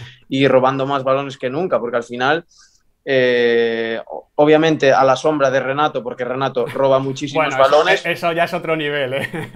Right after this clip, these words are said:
Speaker 1: Roba muchísimos balones y es muy bueno en esos duelos defensivos,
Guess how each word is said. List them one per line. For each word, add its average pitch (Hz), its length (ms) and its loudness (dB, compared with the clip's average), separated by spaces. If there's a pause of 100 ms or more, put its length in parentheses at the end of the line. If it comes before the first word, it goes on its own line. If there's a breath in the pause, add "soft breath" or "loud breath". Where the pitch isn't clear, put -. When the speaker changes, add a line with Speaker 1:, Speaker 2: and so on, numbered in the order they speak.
Speaker 1:
Roba 147 420 6
muchísimos 139 580 -4
balones 147 500 2
y 143 120 -6
es 135 160 -6
muy 139 160 -4
bueno 139 320 2
en 135 60 -6
esos 135 220 -10
duelos 139 320 -2
defensivos, 143 680 -2